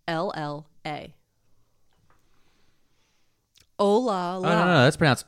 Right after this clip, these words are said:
Speaker 2: ooh la la.
Speaker 1: Okay, ooh la la.
Speaker 2: <laughs> Sorry.
Speaker 1: She goes to the town of Ooh La La, um, and she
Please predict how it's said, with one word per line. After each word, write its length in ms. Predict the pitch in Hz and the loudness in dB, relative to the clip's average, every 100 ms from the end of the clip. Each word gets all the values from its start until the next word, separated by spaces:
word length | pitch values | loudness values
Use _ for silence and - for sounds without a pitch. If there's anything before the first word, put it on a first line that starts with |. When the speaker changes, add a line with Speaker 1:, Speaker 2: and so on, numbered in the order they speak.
| 247 | 8
Speaker 2:
ooh 120 | 269 | 10
la 160 | 202 | 10
la. 520 | 147 175 226 127 87 98 262 | 10 10 8 6 0 -4 0
Speaker 1:
Okay, 380 | - - 180 151 - | 0 -2 -8 -8 -4
ooh 140 | 247 415 415 | 2 4 6
la 60 | 226 | 6
la. 240 | 196 180 | 4 4
Speaker 2:
<laughs> 60 | 185 | 6
Sorry. 220 | 170 392 | 6 6
Speaker 1:
She 40 | 359 | 6
goes 380 | 330 311 302 320 | 6 8 6 2
to 80 | |
the 80 | 254 | -8
town 300 | 262 240 240 | -2 0 2
of 160 | 214 170 | 0 -4
Ooh 240 | - 190 | -4 0
La 80 | 330 | 4
La, 480 | 381 262 185 170 175 - - - - - - - | 4 4 2 0 -4 -8 -20 -20 -20 -20 -8 2
um, 440 | 214 214 202 202 - - - | 4 4 2 0 -8 -16 -8
and 600 | 220 214 208 208 208 202 - - | -4 -2 -2 -2 -6 -10 -12 -14
she 800 | - - - 254 247 254 262 240 | -10 -8 -6 -6 -6 -6 -6 -8